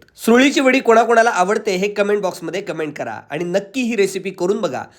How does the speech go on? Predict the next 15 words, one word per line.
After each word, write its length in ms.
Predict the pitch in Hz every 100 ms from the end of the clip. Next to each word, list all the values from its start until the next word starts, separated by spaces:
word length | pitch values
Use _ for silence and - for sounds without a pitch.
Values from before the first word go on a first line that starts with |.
| _ 135
अशाच 220 | 165 151
प्रकारच्या 380 | 165 165 156 160
रेसिपी 340 | 156 156 214
बघण्यासाठी 400 | 220 214 190 202
अकाउंटला 300 | 196 220 277
फॉलो 300 | - 196 262
नक्की 260 | 285 285 247
करा. 460 | 214 175 139 - - _ _
वा, 260 | 165 196 262
किती 260 | - 202
मस्त 340 | 233 208 233 262
अशा 180 | 254
दिसतायत 480 | 240 208 - 190 180
आणि 140 | 185 202
व्यवस्थित 440 | 185 190 220 254